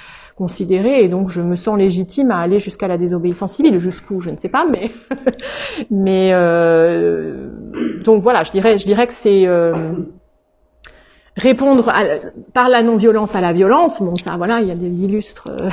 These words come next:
<laughs> personnes qui l'ont dit avant moi, mais, mais, euh, mais par contre, euh, être là, quoi, oser être là, oser, euh, euh,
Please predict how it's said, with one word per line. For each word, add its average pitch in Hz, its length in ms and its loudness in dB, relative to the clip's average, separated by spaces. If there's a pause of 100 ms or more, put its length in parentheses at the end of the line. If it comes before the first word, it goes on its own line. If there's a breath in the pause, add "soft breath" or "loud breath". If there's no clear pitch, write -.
<laughs> - 120 -16
personnes 226 360 0
qui - 160 -8
l'ont 190 80 0
dit 190 100 0
avant 180 180 0
moi, 285 180 2
mais, 196 180 0 (500 loud breath)
mais, 185 400 2
euh, 175 340 4
mais 196 200 4
par 196 260 0
contre, 247 300 0
euh, 160 840 2 (1300)
être 220 300 2
là, 220 280 4
quoi, 180 280 -4
oser 247 260 4
être 233 300 2
là, 247 320 4
oser, 233 460 4
euh, 196 240 -2 (400 loud breath)
euh, 156 360 -2